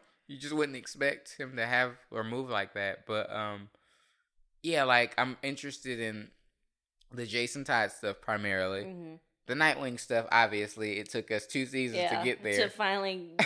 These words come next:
Speaker 2: g-,
Speaker 1: <laughs>
Speaker 2: have him put on the suit.
Speaker 1: Yeah, and part of me just is like, "Why don't you guys just spin him off and just do a Nightwing series?"
Speaker 2: They really should.
Speaker 1: And just, like,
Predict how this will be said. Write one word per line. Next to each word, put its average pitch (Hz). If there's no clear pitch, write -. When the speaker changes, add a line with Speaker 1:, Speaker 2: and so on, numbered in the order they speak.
Speaker 2:
g-, 214
Speaker 1:
<laughs> -
Speaker 2:
have 208
him 190
put 208
on 190
the 185
suit. 208
Speaker 1:
Yeah, 131
and 123
part 160
of 156
me 131
just 113
is 110
like, 104
"Why 123
don't 131
you 110
guys 101
just 101
spin 101
him 95
off 87
and 87
just 80
do 82
a 67
Nightwing 73
series?" -
Speaker 2:
They 220
really 196
should. -
Speaker 1:
And 104
just, 101
like, 107